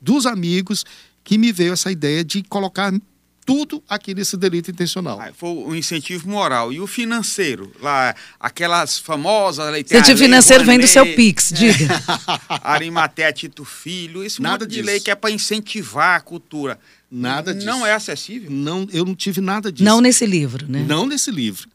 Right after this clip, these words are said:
Speaker 1: Sabe quem que tá me ajudando de fato? A Simone Castro, que comprou antecipadamente. Vários amigos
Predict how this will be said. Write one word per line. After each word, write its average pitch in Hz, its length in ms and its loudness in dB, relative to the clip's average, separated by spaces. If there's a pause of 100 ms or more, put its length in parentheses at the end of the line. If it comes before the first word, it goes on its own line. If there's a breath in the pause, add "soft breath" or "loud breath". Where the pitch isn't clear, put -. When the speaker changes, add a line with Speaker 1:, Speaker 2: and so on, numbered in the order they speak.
Speaker 1:
Sabe - 240 -4
quem 262 140 -6
que - 80 -12
tá 185 100 -4
me 165 120 -6
ajudando 143 440 -4
de 135 160 -8
fato? 151 640 -8 (380)
A - 40 -16
Simone 165 360 -2
Castro, 160 440 -6
que 139 140 -10
comprou 127 320 -4
antecipadamente. 123 960 -4
Vários 202 720 -2
amigos 156 640 0